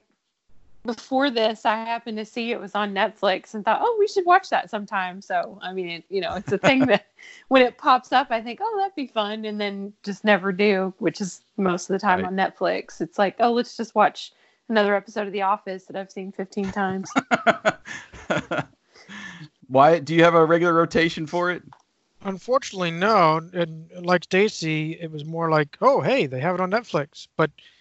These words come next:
Speaker 3: I watched it during tax filing season, so that's
Speaker 2: <laughs>
Speaker 3: about the most entertainment I got out of it.
Speaker 2: <laughs> Okay.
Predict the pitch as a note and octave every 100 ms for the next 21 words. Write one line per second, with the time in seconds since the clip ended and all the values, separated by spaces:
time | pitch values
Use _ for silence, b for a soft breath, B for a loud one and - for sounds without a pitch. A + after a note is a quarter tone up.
0 | b b _ D#3+ F#3 F#3 F#3 - D#3+ E3+
1 | F#3 F3+ - G#3+ A#3 - - - F#3 E3
2 | D#3+ C#3+ F#3 D#3 D3 C3 D#3+ C#3+ C#3 C#3
3 | - E3 - - D#3 D3+ D3+ - D3 D#3
4 | D#3+ E3 D3+ F3+ D#3+ D3+ D#3+ D3 C3+ C3
5 | B2+ - - D5 A3+ G#3+ - - A3 -
6 | A#3+ - - - B B B B F#3 -
7 | - - - A#2+ A#2+